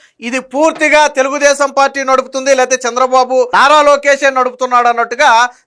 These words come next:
తీవ్ర స్థాయిలో విష ప్రచారం చేస్తుంది. కానీ విషయం ఏంటంటే, తీగలాగితే డొక్క కదిలినట్టుగా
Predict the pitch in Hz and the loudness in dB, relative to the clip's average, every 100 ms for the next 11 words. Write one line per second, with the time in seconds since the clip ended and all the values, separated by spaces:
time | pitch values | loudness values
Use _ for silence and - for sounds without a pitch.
0 | - 302 311 302 302 285 285 285 262 277 | -2 0 2 0 0 0 2 0 -2 -4
1 | 269 262 262 247 220 208 202 190 247 269 | -4 -2 -2 -2 -4 -8 -8 -4 -4 -2
2 | 240 240 294 285 262 254 240 330 320 _ | -6 -6 -4 -2 -2 -2 2 2 0 _
3 | _ 240 294 311 311 294 254 302 254 277 | _ 0 2 4 4 2 -2 -2 -2 -2
4 | 277 285 285 285 277 285 233 254 | 0 0 0 -2 -2 2 4 4